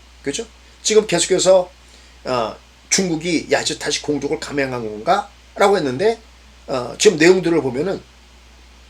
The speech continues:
그런 내용들이 아니고 그냥 일상적으로 있는 이런 조치다라는 식의 이런 내용이 나오면서, 아, 결국은 중국이 발을 빼는 내용을 발표했고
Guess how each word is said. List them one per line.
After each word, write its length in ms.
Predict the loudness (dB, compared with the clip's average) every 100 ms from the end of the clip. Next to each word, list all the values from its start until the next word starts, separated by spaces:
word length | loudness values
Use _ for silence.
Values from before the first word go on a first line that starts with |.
| -12 -12 -10
그런 260 | -6 -2 0
내용들이 320 | -2 -4 -6
아니고 360 | -6 -8 -8 -10 -12 -10
그냥 260 | -2 -2 -2
일상적으로 720 | -6 -2 0 0 -2 -2 0
있는 440 | -2 -2 -2 -2 -4 -18 -18 2
이런 320 | 4 4 -2 -8
조치다라는 1000 | -2 0 0 0 -2 -2 -12 -8 -2 0
식의 340 | 0 0 -2 -2 -10 -8
이런 240 | 4 4 4
내용이 160 | -2
나오면서, 560 | -2 -6 -8 -8 -8 -10 -18 -20 -10
아, 120 | -6
결국은 380 | 2 2 2 -4
중국이 380 | -4 -8 -8 -10
발을 260 | -8 -8 -4
빼는 280 | -4 -4
내용을 360 | -6 -6 -8 -8
발표했고 560 | -10 -8 -8 -8 -10